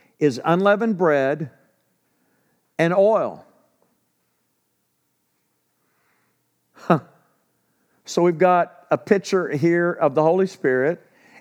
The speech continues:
And we've got a picture of Yeshua as the bread of heaven, the manna, unleavened bread, without any leaven in it, without any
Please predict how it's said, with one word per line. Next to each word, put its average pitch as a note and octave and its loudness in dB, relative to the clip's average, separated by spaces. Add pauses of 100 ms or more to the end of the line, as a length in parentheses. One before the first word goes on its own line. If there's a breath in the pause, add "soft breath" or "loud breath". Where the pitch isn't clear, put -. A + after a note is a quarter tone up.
And E3 0
we've D#3+ -2
got D#3+ 2
a D3 0
picture F3 -2
of D#3 0
Yeshua D#3 0
as D3+ -2
the C#3 -2
bread D3 0
of D3+ -4
heaven, D3+ 0
the D3+ -2
manna, D3+ -2 (280 soft breath)
unleavened D#3 -2
bread, D3+ -2 (200 soft breath)
without D3 0
any D#3 -2
leaven D3+ 0
in D3 -2
it, D3+ -4
without C#3+ 0
any D#3 -4